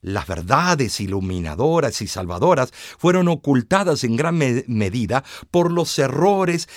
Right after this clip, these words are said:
la supersticiones y la apostasía de la Edad Media. Pero Dios dijo, "Un momento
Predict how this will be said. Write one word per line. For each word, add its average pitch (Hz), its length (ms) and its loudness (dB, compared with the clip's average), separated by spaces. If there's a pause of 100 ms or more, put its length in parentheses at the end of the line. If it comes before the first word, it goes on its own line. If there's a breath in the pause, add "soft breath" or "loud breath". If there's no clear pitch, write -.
(120 loud breath)
la 131 160 -4
supersticiones 170 1400 0 (200 loud breath)
y 123 80 -2
la 123 80 2
apostasía 117 520 -2
de 127 100 0
la 101 120 -2
Edad 110 240 -2 (220)
Media. 147 500 0 (200 loud breath)
Pero 113 280 4
Dios 120 260 2
dijo, 117 460 0
"Un 165 180 0
momento 92 560 -6